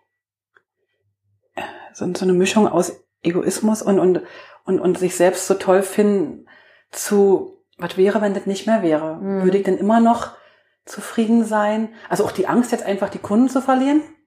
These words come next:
Speaker 1: Wobei ich die Kunden nicht verliere, sondern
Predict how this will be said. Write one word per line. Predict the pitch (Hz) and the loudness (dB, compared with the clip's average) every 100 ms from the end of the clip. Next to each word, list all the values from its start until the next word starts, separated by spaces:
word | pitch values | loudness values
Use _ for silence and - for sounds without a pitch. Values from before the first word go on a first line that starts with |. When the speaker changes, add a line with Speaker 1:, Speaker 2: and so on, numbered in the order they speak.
| _ _ _ _ _ _ - - _ | _ _ _ _ _ _ -20 -20 _
Speaker 1:
Wobei | - 165 | -4 -2
ich | 180 | -2
die | |
Kunden | - 196 | -2 0
nicht | 190 - | 0 -2
verliere, | 180 180 226 226 | -4 0 4 4
sondern | 190 180 180 | 4 4 2